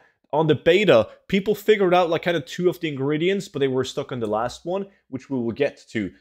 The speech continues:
But that's, like, one of the locations where you can farm the first one. I would highly recommend you to go to this spot. You can see that there's some random people right here pugging this farm already. Now,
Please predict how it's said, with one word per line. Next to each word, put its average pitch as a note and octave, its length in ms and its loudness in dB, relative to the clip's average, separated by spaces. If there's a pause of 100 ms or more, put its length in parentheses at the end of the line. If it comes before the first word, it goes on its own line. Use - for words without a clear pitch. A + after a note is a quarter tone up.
(240)
But F3 160 2
that's, A#3 260 0
like, G3+ 380 2
one D#3 180 4
of E3+ 100 -2
the D#3 60 -2
locations D#3 460 0
where C#3 160 2
you C3 40 2
can B2+ 120 0
farm C#3 320 2
the A#2+ 100 2
first B2 380 0
one. D3+ 180 2
I C3 60 2
would A2+ 260 -2
highly C#3 460 0
recommend B2 420 0
you B2+ 80 2
to A2 80 -2
go A2 120 0
to G2+ 60 -4
this A2+ 180 0
spot. D3 280 -2
You A2+ 60 -10
can A2+ 100 -8
see B2 120 -6
that A2 160 -2
there's G2 160 -10
some G#2 200 -6
random G#2 400 -6
people A2+ 300 -8
right A2+ 160 4
here A2+ 240 0 (340)
pugging A2+ 320 -2
this A#2 180 2
farm A#2 380 0
already. G#2 680 -4 (720)
Now, B2 400 2